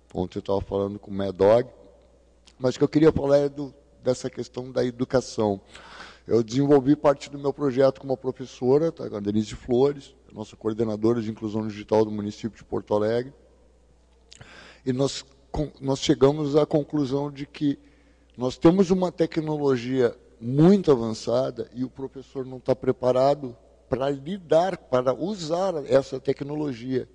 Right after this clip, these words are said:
quiçá para ensiná-la. Por quê? A, a quarta revolução industrial, ela pressupõe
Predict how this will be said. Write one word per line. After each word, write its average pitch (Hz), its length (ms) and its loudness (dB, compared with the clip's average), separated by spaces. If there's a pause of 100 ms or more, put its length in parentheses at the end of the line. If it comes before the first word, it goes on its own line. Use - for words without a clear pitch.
quiçá 143 480 -12
para 127 240 -8
ensiná-la. 123 800 -6 (400)
Por 135 160 2
quê? 120 320 4 (920)
A, 117 500 -6
a - 20 -10
quarta 156 320 2
revolução 160 640 -6
industrial, 131 560 4
ela 143 140 0
pressupõe 143 840 0